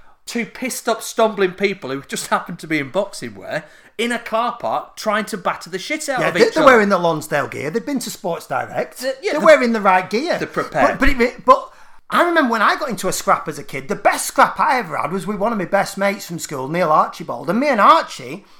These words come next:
Speaker 2: we scrapped like fuck. But what kept us going was the fact that the whole school gathered around us.
Speaker 1: Of course.
Speaker 2: We gathered around us.
Speaker 1: You need a mob.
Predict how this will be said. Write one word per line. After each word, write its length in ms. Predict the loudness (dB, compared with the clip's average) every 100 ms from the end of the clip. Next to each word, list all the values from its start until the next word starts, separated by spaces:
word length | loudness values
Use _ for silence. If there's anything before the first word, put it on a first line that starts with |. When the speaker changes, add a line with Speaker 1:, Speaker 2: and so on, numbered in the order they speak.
| -20 -20 -20 -14 -6
Speaker 2:
we 140 | -2
scrapped 440 | -2 0 0 0
like 240 | 0 -2 -4
fuck. 400 | -6 -6 -6 -4
But 140 | 2
what 200 | 4 4
kept 240 | 2 -2 -2
us 120 | -2
going 500 | 2 2 0 -4 -10 _
was 140 | -4 -2
the 80 |
fact 280 | 6 8 8
that 140 | 4 2
the 80 |
whole 200 | 4 4 2
school 280 | -4 -2
gathered 300 | 0 -2 -2
around 380 | 0 0 0 -2
us. 120 | -2
Speaker 1:
Of 60 | 2
course. 580 | 4 4 2 0 -10 -18 -20 _ _
Speaker 2:
We 140 | -4 0
gathered 340 | 2 2 2 0
around 320 | 2 2 0
us. 140 | -2
Speaker 1:
You 100 | 0
need 300 | 0 0 2
a 80 | 2
mob. 440 | 6 6 6 4